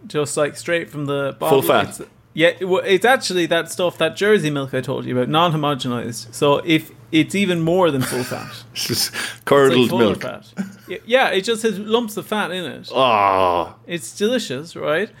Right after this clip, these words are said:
Speaker 1: Um, so I've been having that. I'm trying to biohack myself. But I told this, I told this to my friends, right? What happened is I was jogging in the park,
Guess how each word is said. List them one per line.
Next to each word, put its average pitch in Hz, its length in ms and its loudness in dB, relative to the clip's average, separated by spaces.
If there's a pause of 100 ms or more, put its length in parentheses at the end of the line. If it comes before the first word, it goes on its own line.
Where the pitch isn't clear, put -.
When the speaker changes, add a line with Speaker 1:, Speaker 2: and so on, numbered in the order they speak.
(400)
Speaker 1:
Um, 170 340 0
so 190 200 0
I've 185 220 0
been 196 140 0
having 226 220 2
that. 151 200 -2
I'm 156 220 -6
trying 185 240 -4
to 170 60 -6
biohack 165 420 -2
myself. 139 320 -10
But 233 300 4
I 190 140 4
told 208 340 0
this, 180 320 0
I 175 80 -2
told 185 260 -2
this 175 220 -4
to 165 40 -12
my 151 140 -4
friends, 131 420 -6
right? 127 140 -8
What 151 200 2
happened 175 280 0
is 139 140 -6
I 139 40 2
was 131 120 -2
jogging 151 340 -2
in 139 60 -6
the 135 80 -6
park, 117 400 -8